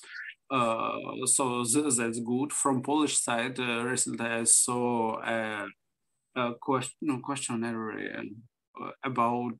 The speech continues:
uh, do actually po-, Polish, uh, society want to help Ukraine, and, uh, as far as I remember, sixty percent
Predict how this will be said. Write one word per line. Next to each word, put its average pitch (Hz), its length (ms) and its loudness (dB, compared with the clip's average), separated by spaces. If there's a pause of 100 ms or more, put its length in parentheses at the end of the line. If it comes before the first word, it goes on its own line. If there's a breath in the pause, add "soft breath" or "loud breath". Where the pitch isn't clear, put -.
(140)
uh, 117 1080 -2
do 170 260 6
actually 139 380 2
po-, 139 360 2
Polish, 139 720 2
uh, 58 600 -4 (1040 loud breath)
society 127 560 6
want 123 320 0
to 143 80 -2
help 131 280 0
Ukraine, 175 600 2
and, 143 340 2
uh, 139 260 0 (140)
as 131 160 -2
far 135 300 2
as 123 120 4
I 143 60 0
remember, 151 580 2
sixty - 360 4
percent 127 520 2